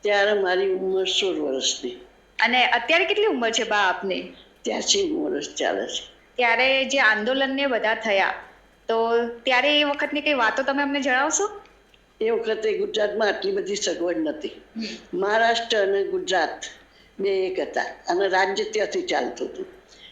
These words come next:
Speaker 1: એટલે મોટા ભાગનો ગુજરાતનો પૈસો મહારાષ્ટ્રના વિકાસમાં જ જતો રહેતો હતો. ગુજરાતની હાલત તો ખરાબ જ હતી.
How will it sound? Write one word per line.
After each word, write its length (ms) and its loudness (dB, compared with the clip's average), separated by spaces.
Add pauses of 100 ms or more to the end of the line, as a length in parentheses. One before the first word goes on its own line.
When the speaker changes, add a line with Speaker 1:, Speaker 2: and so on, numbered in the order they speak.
(100)
Speaker 1:
એટલે 140 0
મોટા 500 0
ભાગનો 380 0
ગુજરાતનો 960 0 (600)
પૈસો 560 0 (1120)
મહારાષ્ટ્રના 720 2
વિકાસમાં 640 2
જ 80 0
જતો 200 -2
રહેતો 300 -2
હતો. 180 -8 (440)
ગુજરાતની 540 0
હાલત 260 2
તો 180 -4
ખરાબ 400 -2
જ 160 -2
હતી. 360 -8